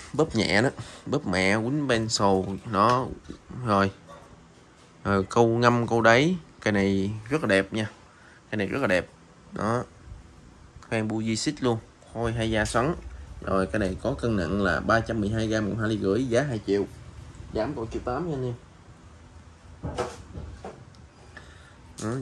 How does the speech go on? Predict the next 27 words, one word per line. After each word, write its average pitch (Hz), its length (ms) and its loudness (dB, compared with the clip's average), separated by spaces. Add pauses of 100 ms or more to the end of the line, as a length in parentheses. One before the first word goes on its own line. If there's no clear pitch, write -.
giảm 127 160 -6
còn 101 200 -2
triệu 101 140 -8
tám. 117 240 -4 (640)
Kế 131 160 -2
tiếp 165 200 0
là 104 60 -4
mã 98 160 -4
mười 123 160 0
ba. 120 300 8 (1160)
Mã 107 160 0
mười 123 140 0
ba 113 240 8
là 107 120 2
một 101 220 0
cây 113 440 2 (1700)
sâu 117 320 4
rết, 160 120 6 (140)
shorty. 127 520 2 (1400)
Đó, 113 240 -2 (180)
cây 117 100 0
này 101 220 0 (260)
con 117 160 6
em 110 180 4
nào 104 120 4
quýnh, 139 420 0
ờ, 107 420 2